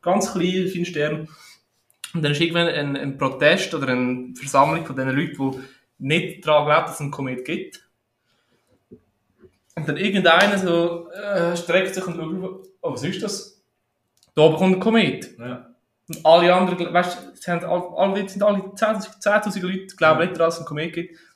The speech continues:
Speaker 1: Schaut drauf, fuck, da ist ja ein
Speaker 2: Das ist ein
Speaker 1: Komet.
Speaker 2: Komet.
Speaker 1: <laughs> Es ist wirklich, also
Speaker 2: Ja,
Speaker 1: wirklich so
Speaker 2: voll.
Speaker 1: mit, es ist wie mit Corona, also was,
Speaker 2: Ja.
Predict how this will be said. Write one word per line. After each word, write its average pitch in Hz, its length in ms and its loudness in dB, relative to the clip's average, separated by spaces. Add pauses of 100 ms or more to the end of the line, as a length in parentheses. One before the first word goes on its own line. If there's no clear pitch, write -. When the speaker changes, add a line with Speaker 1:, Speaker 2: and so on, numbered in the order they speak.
(160)
Speaker 1:
Schaut 156 240 -6
drauf, 196 240 -2 (460)
fuck, - 340 -8
da 123 100 -8
ist 117 100 -10
ja - 80 -4
ein - 80 -4
Speaker 2:
Das - 100 -4
ist 226 60 2
ein - 0 - (120)
Speaker 1:
Komet. - 300 -4 (220)
Speaker 2:
Komet. 220 160 2
Speaker 1:
<laughs> - 160 -12 (960)
Es 165 140 0
ist 185 140 0
wirklich, 175 320 -4
also 160 160 8
Speaker 2:
Ja, - 80 10
Speaker 1:
wirklich 185 160 4
so 175 80 2
Speaker 2:
voll. 170 100 2
Speaker 1:
mit, - 100 -2
es - 60 -6
ist 185 80 -4
wie 196 60 2
mit 196 160 2
Corona, 180 220 2
also 160 180 2
was, 160 100 -2 (840)
Speaker 2:
Ja. 131 480 0